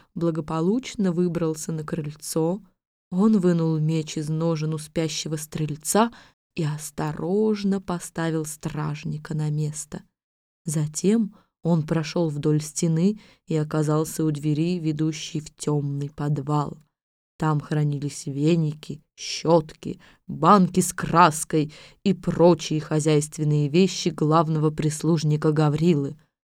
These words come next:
Писарь вынул из кармана огниво и кремень, высек огонь и зажег свечу. Освещая себе путь, он прошел по коридору и оказался перед небольшой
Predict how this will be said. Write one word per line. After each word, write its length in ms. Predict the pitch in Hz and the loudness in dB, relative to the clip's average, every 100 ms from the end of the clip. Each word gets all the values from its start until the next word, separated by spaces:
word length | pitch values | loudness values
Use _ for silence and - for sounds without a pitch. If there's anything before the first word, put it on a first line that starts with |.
| _ _ _ - | _ _ _ -4
Писарь 400 | 196 190 180 160 | -2 2 2 4
вынул 400 | 180 185 165 - | 4 4 4 -2
из 160 | - | -8
кармана 640 | - 165 165 165 165 160 156 | -4 -2 0 0 0 -2 -4
огниво 520 | 160 151 160 165 151 | -4 -2 0 0 0
и 120 | 151 | -2
кремень, 600 | 151 160 151 160 202 214 - - _ - | -2 -2 0 2 2 0 -4 -20 _ -6
высек 520 | 151 190 185 175 - | 2 2 2 -2 -2
огонь 540 | 160 151 202 220 220 - | -2 4 6 6 2 -6
и 100 | 156 | -6
зажег 500 | 156 147 160 156 - | -2 -4 -4 -8 -8
свечу. 580 | - 151 151 - 151 151 _ _ _ _ _ - | -8 -8 -10 -8 -8 -10 _ _ _ _ _ -12
Освещая 640 | 151 156 151 - 156 151 | -8 -8 -8 -6 -4 -4
себе 240 | - 147 | -4 -6
путь, 480 | 151 196 233 - - _ - _ | -6 -6 -8 -8 -20 _ -20 _
он 240 | 170 180 151 | 4 4 4
прошел 400 | 156 151 160 156 | -2 -2 -2 -2
по 140 | 156 | -4
коридору 680 | - 156 143 170 233 226 214 - _ _ | -4 -2 2 6 6 4 -4 -14 _ _
и 80 | 151 | -6
оказался 800 | 151 156 147 147 160 180 - 170 | -4 -4 -4 -2 -4 -4 -8 -10
перед 280 | 156 156 | -6 -4
небольшой 840 | 156 147 147 139 - - 160 214 247 | -2 -2 -4 -8 -10 -8 -4 -4 -6